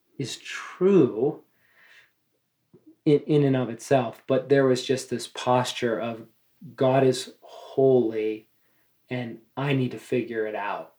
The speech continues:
Like, I'm behind, I'm wrong, I'm off, and, like, there's a lot of pressure. Whereas now I, I read it very differently. I read it as this,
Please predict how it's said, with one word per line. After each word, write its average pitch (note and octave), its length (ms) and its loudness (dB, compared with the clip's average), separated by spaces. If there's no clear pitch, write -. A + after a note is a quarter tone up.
Like, A2 320 -6
I'm A#2 180 -8
behind, C3+ 800 2
I'm A2+ 260 -12
wrong, C3+ 680 4
I'm A#2+ 160 -12
off, B2 600 -2
and, A#2+ 520 -6
like, B2+ 160 -8
there's C3 160 -2
a A#2 40 -4
lot A2+ 140 -6
of - 80 -14
pressure. - 400 -10
Whereas C3+ 340 2
now C#3 680 0
I, C3 160 -8
I C#3 100 -8
read D#3 260 4
it E3 80 0
very C#3 260 0
differently. B2 680 -8
I C#3+ 80 -4
read C#3 260 6
it F3+ 120 2
as C3+ 260 -6
this, B2 360 -6